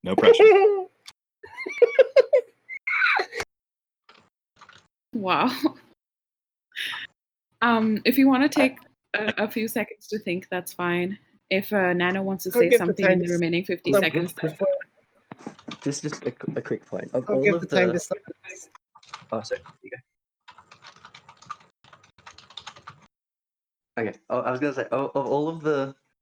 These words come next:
Speaker 4: the alternative threats that have been raised, I think that A I probably is the biggest one. But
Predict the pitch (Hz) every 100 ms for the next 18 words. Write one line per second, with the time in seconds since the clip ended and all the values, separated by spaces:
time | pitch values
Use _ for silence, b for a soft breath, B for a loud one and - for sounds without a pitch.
0 | _ _ _ 120 117 110 120 117 120 117
1 | 117 110 - 107 - - - 117 110 110
2 | 101 101 95 127 135 107 113 120 - 113
3 | 107 104 104 - 104 107 107 101 107 107
4 | _ _ _ - 104 101 - 104 101 92
5 | - - 98 135 165 - - 107 110 -